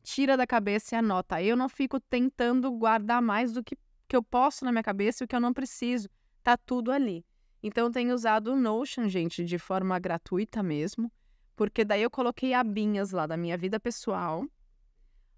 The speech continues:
dos meus cursos, então coloquei uma aba de educação, uma aba de sonhos, uma aba de viagem, uma aba de pendências. É mais ou menos o que a gente tá fazendo no meu cronograma, que a, a Carol desenhou meu cronograma do Trello, e fiquei muito feliz em saber que eu consigo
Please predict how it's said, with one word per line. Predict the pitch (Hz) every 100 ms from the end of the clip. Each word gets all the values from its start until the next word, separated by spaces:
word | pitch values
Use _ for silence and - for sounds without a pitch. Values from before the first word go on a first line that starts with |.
| _ _
dos | 185 208 196
meus | 202 202 190 -
cursos, | - 202 185 - 254 240
então | 190 190 190
coloquei | 190 185 196
uma | 190 180
aba | 175
de | 175 165
educação, | 165 208 262 240 - 185 190
uma | 175 180 170 170
aba | 175
de | 180
sonhos, | 220 - 247 226 220 226 -
uma | 190 196 180
aba | 180 175
de | 185
viagem, | 175 254 247 190 185 196 190
uma | 180 156
aba | 156 165
de | 180
pendências. | - 269 254 190 202 - 220
É | -
mais | 311 381
ou | 349
menos | 330 339
o | 320
que |
a | 294
gente | 262 277
tá | 269
fazendo | 269 226 233 247
no | 240
meu | 233 226 254
cronograma, | 294 262 214 196 220
que | 214 196
a, | 170 165
a |
Carol | - 190 185 208
desenhou | 196 190 196 190
meu | 202
cronograma | 208 214 202 196 196
do | 196
Trello, | 202 180 180 240 _ _ _ - 202
e |
fiquei | - 247
muito | 233 247
feliz | - 240
em | 233
saber | 233 214
que | 240
eu |
consigo | 233 - 233 233 175